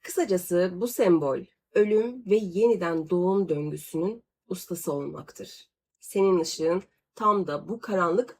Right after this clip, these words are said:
anlarda parlar. Senin Venüs'ünün Sabyan sembolü eğer ki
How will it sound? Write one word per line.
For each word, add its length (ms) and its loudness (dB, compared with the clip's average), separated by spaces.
anlarda 540 -2
parlar. 580 -14
Senin 300 4
Venüs'ünün 540 2
Sabyan 460 2
sembolü 680 0
eğer 360 2
ki 120 -12